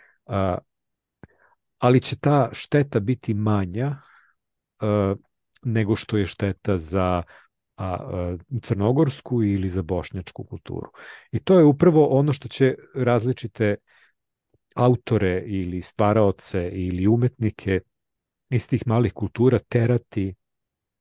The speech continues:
da izlaze iz svojih uskih nacionalnih okvira i da, a, a,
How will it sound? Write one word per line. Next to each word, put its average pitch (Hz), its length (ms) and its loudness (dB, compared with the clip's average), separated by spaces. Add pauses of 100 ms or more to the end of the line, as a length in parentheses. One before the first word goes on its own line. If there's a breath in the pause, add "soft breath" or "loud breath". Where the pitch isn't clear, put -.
(600 loud breath)
da 113 100 0
izlaze 120 500 6
iz 101 120 0
svojih 104 400 -2
uskih 104 340 -6
nacionalnih 98 640 -4
okvira 117 540 0
i 95 200 -4
da, 92 400 -2 (600 loud breath)
a, 90 300 -2 (100)
a, 90 340 -2